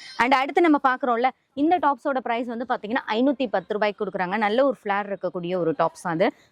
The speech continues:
ஃபைவ் டென் மட்டும்தான். And அடுத்து நம்ம பாக்குறதோட பிரைஸ் நானூத்தி, எப்படி இருக்குன்னு பாத்துடலாம், அதுக்கப்புறம் பிரைஸ் சொல்லிடலாம்.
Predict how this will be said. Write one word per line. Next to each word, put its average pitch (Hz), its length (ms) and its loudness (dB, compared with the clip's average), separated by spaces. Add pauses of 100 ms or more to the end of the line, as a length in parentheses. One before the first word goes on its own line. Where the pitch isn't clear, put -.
ஃபைவ் 240 240 2
டென் 233 240 2
மட்டும்தான். 202 560 0 (300)
And 202 140 2
அடுத்து 277 300 2
நம்ம 311 260 6
பாக்குறதோட 311 540 -2
பிரைஸ் 311 520 -2 (580)
நானூத்தி, 294 800 4 (2000)
எப்படி 240 260 6
இருக்குன்னு 240 320 4
பாத்துடலாம், 202 380 2
அதுக்கப்புறம் 190 360 -4
பிரைஸ் 208 320 -4
சொல்லிடலாம். 180 380 0